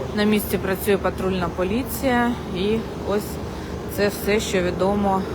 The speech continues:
на цей час. Е,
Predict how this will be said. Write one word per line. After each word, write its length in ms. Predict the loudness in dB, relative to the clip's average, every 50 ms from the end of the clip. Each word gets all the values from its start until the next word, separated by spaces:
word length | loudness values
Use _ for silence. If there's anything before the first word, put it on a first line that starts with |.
| -4 -4 -4 -4 -2 0
на 260 | 2 2 4 4 2 2 0 -2 -4 -6 -6 -6 -6 -6 -6 -6 -6 -6 -6 -6 -6 -4 -2 2
цей 180 | 4 4 4 4
час. 480 | 4 0 0 2 4 6 6 6 4 2 0 -2 -2 0
Е, 120 | 0 0